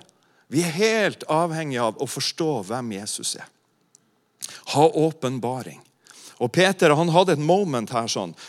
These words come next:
Peter pika litt her sånn, fordi at han hadde plutselig skjønt noe, og Jesus skrøt av han. Ikke av hans dyktighet, men han sa, «Dette har ikke du tenkt ut selv. Det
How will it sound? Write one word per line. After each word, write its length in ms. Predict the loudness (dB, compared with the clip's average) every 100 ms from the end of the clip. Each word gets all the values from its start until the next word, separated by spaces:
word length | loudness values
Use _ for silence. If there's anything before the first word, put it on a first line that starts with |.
| _
Peter 300 | 2 4 0
pika 460 | 0 -2 -2 0 0
litt 220 | 0 0
her 140 | -2 0
sånn, 220 | -4 -6 -12 -12
fordi 220 | 0 4 4
at 100 | 4
han 160 | 0 2
hadde 180 | 2 0
plutselig 400 | -4 -6 -4 -4 -2
skjønt 320 | -2 -4 -6
noe, 80 | -8 -6 -2
og 140 | 0
Jesus 400 | 0 0 -4 -6
skrøt 400 | 0 0 0 -4
av 140 | -4 -4
han. 160 | -8 -12 -20 -2
Ikke 320 | -2 2 4
av 140 | 4 2
hans 240 | 0 -2 -2
dyktighet, 560 | -4 -2 -2 0 0 -2 -16 -4
men 160 | 0 2
han 80 |
sa, 160 | 2 -2
«Dette 320 | 0 -2 0
har 80 | -2
ikke 160 | -2 -4
du 80 | -4
tenkt 360 | -4 -4 -2
ut 100 | -4
selv. 240 | -2 -6 -8 -20 _ _ _ _ _ _ _ _ _ _ _
Det 220 | -2 0